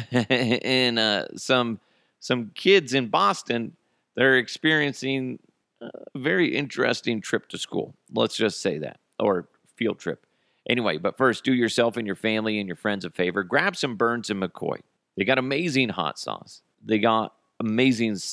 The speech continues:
uh, dressings, mustard, salsas, margarita mix, Bloody Mary mix. Amazing stuff. Amazing products. Burns and McCoy is a family-run business. Their goal is to bring you only the best products made with the finest ingredients. Food should be fun, and they provide that fun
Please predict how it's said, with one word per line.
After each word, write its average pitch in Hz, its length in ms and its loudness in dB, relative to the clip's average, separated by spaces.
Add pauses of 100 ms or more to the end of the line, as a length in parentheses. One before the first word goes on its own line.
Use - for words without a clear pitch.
(140)
uh, 98 220 2
dressings, 135 960 0
mustard, 123 600 0
salsas, 120 720 0
margarita 110 520 2
mix, 107 320 -4
Bloody 95 360 -2
Mary 87 280 -4
mix. 85 320 -8 (120)
Amazing 139 540 0
stuff. - 380 -10
Amazing 143 520 0
products. - 540 -4 (320)
Burns 185 240 2
and 208 100 0
McCoy 139 300 2
is 147 100 0
a 107 60 -2
family-run 117 880 0
business. 80 460 -4
Their 98 160 0
goal 127 360 2
is 127 100 0
to 104 100 -4
bring 104 220 -2
you 104 200 0
only 127 240 0
the 101 100 -2
best 92 280 -2
products 85 460 -6 (380)
made 101 220 0
with 90 140 -6
the 90 40 -6
finest 87 380 -2
ingredients. 73 680 -10
Food 202 320 0
should 180 160 -4
be 135 100 2
fun, 151 380 2
and 98 120 0
they 147 120 2
provide 160 560 0
that 104 260 0
fun 92 320 -2